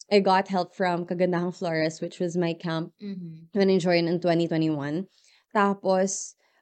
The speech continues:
Speaker 1: um, I got to train with the girls and, yeah, mostly that. Ang hinabol ko talaga was pasarela.
Speaker 2: Mm.
Speaker 1: So, I would train
Speaker 2: Yun yung nakaganon kayo lahat?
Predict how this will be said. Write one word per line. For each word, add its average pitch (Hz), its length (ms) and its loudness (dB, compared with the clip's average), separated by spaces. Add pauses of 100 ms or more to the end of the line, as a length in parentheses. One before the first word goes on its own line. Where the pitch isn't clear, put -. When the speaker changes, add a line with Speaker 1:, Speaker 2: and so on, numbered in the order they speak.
Speaker 1:
um, 180 320 -2
I 190 120 0
got 180 220 0
to 196 60 -2
train 185 220 -2
with 175 120 0
the 202 100 0
girls 208 800 2
and, 175 760 0 (280)
yeah, 427 220 0
mostly 277 800 2
that. 156 340 0
Ang 240 160 2
hinabol 240 400 2
ko 220 80 -2
talaga 190 340 2
was 175 220 -4
pasarela. 156 840 -4
Speaker 2:
Mm. 170 340 -18
Speaker 1:
So, 202 160 0
I 185 160 4
would 190 320 2
train 180 460 0
Speaker 2:
Yun 262 100 2
yung 277 220 0
nakaganon 233 560 -2
kayo 190 260 -8
lahat? 165 160 -16